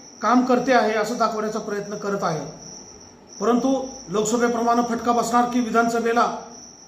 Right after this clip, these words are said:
लोक अजित पवार, देवेंद्र फडणवीस आणि एकनाथ शिंदे यांच्या सरकारला स्वीकारणार, हे आपल्याला थोड्याच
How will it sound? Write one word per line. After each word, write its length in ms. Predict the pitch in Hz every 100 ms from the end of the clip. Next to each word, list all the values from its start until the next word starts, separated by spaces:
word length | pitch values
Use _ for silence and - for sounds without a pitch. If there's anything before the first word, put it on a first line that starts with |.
| - 175
लोक 280 | 220 262 - - - - - - - - -
अजित 220 | 170 220 247
पवार, 600 | 226 220 226 226 - -
देवेंद्र 320 | 180 214 226
फडणवीस 520 | 226 220 214 220 220 -
आणि 240 | 214 214
एकनाथ 260 | 190 196 233 233
शिंदे 560 | 220 190 160 - - - - -
यांच्या 300 | 196 208 233
सरकारला 440 | 214 208 214 214 214
स्वीकारणार, 500 | 220 - 254 226 165 - - - - - - -
हे 60 | 226
आपल्याला 500 | 220 220 214 208 190 - - - - - - - - - - - - - -
थोड्याच 400 | 208 240 240 -